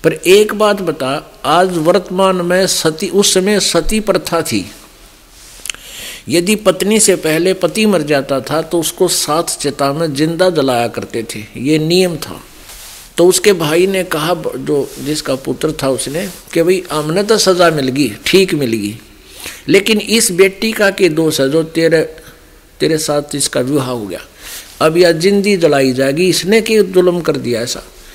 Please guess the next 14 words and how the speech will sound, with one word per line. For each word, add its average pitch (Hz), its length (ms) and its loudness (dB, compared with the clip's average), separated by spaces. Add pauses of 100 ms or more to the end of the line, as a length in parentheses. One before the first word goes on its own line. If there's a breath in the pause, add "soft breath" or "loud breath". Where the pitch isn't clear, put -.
(280 loud breath)
तब 175 100 4
उसने 208 260 2
बताया 185 340 4
कि 214 160 2
वो 208 120 8
डॉक्टर 196 460 4
कहाँ 160 280 2
है 160 60 0
जिसने 165 320 -2
मेरे 175 200 4
को 156 140 0
विष 160 300 0
दिया 135 260 -2
था। - 220 -8